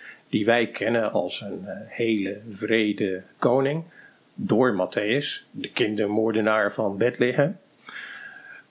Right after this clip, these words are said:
Ehm, Herodes wordt super negatief weggezet in Matthäus, maar ook, eh, in, eh, Josephus, die Joodse geschiedschrijver, althans in zijn latere werk.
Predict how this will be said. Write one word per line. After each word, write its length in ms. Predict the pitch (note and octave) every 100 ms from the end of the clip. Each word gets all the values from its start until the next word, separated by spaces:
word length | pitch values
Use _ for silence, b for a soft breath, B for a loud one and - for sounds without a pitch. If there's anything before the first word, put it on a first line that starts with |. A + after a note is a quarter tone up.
| -
Ehm, 800 | - A2 G#2+ A2 A2 G#2+ - D#2+
Herodes 500 | B2+ C3+ F#3+ D#3+ C#3
wordt 360 | B2+ A#2+ - _ _ _ -
super 760 | - - C#3 A#2 - G#2+ G2+
negatief 1000 | A2+ A2 A2 G#2+ - G#2 F#2+ - - - -
weggezet 760 | - A#2 - C3 D3 E3+ - -
in 140 | - A2
Matthäus, 680 | A2 A#2 C3 F#3 F3+ - -
maar 360 | A2+ - -
ook, 340 | - A2+ - -
eh, 240 | - A2+ G#2+ - C3 -
in, 440 | F#4+ A2 G2+ G#2
eh, 280 | G#2+ G2+ G2+
Josephus, 800 | G#2 G#2+ G2+ B2+ B2+ D3 C#3+ -
die 160 | - G2+
Joodse 300 | G2 G3+ -
geschiedschrijver, 840 | - - B2 - A#2+ B2 D3+ F#3 - B B B B
althans 480 | A2+ - G3+ G3+ -
in 200 | - G2+
zijn 200 | A2 G2+
latere 380 | A2+ A2+ - G2
werk. 340 | A2+ E3